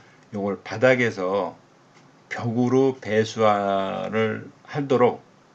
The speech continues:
위치를 변경할 겁니다. 변경을 하기 위해서는 벽과 바닥을 이렇게 타공을 해서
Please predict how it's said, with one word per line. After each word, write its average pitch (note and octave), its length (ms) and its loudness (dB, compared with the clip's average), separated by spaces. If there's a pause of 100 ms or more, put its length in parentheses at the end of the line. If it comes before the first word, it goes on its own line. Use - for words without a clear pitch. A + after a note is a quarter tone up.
(140)
위치를 A#2 540 2
변경할 A#2+ 500 4
겁니다. E2 500 -10 (640)
변경을 A2+ 600 2
하기 A2+ 180 -6
위해서는 G#2+ 560 -2 (420)
벽과 - 600 -2 (500)
바닥을 A2 600 2
이렇게 G2+ 180 -4
타공을 B2+ 540 -2
해서 G#2+ 380 -2